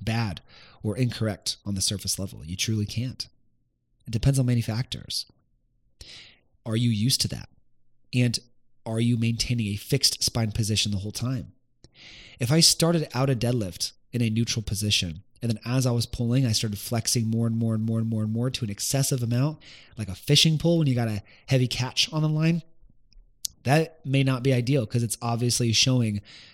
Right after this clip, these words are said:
faulty movement patterns or what I should say as, uh, movement compromise.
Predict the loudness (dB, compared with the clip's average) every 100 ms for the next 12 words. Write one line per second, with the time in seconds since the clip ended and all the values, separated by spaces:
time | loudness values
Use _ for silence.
0 | -20 _ _ _ -14 0 2 4 4 4
1 | 4 2 -2 _ _ _ 0 4 4 2
2 | -2 -2 0 0 -2 0 2 2 0 -4
3 | _ _ _ -16 -10 -4 0 2 2 0
4 | 2 2 0 0 -2 -6 _ -18 -16 -10
5 | 2 4 4 0 -2 0 2 0 -4 -6
6 | -6 -6